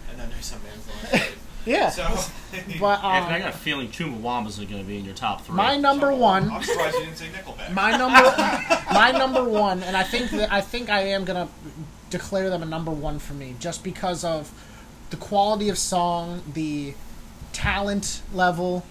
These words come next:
Speaker 2: and just overall.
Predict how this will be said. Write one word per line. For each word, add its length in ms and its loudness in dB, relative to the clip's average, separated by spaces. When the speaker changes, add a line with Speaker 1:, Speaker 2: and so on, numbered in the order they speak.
Speaker 2:
and 540 -2
just 280 -4
overall. 760 2